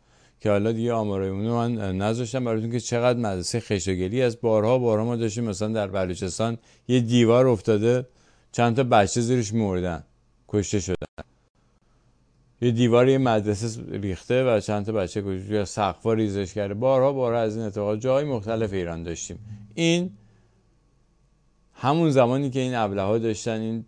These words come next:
دشمنان ایران داشتن شهر موشکی درست می‌کردن، احداث می‌کردن، همینجوری سه شیفته داشتن کار می‌کردن، این هم وضع مدرسه است. یه گزارش دیگه.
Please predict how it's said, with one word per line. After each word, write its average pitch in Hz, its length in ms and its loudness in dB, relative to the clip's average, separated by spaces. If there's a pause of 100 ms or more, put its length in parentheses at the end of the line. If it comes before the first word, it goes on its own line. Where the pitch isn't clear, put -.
دشمنان 107 640 -2
ایران 107 440 -2
داشتن 98 320 -4
شهر 98 320 -2
موشکی 98 540 -4
درست 101 340 -2
می‌کردن، 98 380 -4
احداث 98 560 -4
می‌کردن، 98 580 -4
همینجوری 98 320 -6
سه 101 300 0
شیفته 98 400 -8
داشتن 104 320 -4
کار 120 160 -2
می‌کردن، 135 300 -4
این 170 100 -4
هم 143 120 -2
وضع 123 220 2
مدرسه 92 360 -4
است. - 120 -16 (340)
یه 165 100 2
گزارش 120 460 4
دیگه. 90 320 -2